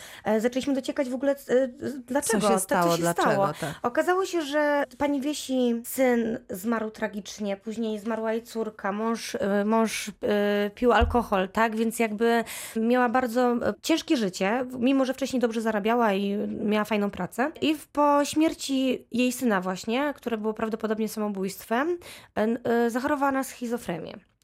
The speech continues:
Speaker 1: Bo te wsz-, emocje po prostu nią targały na prawo i lewo.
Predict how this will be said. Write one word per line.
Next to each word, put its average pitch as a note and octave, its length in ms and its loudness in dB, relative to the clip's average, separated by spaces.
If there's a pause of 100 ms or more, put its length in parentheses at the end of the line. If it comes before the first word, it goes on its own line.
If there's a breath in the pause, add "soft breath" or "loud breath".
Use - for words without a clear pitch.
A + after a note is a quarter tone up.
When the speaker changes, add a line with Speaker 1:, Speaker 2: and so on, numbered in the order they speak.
(500)
Speaker 1:
Bo G3 180 -6
te G3 440 -4
wsz-, - 260 -16 (160)
emocje G#3 400 -4
po F#3 100 -8
prostu G3 300 -10
nią G3+ 140 -4
targały G3 360 -4
na G3 100 -6
prawo G3 240 -6
i F3+ 80 0
lewo. F#3 280 -4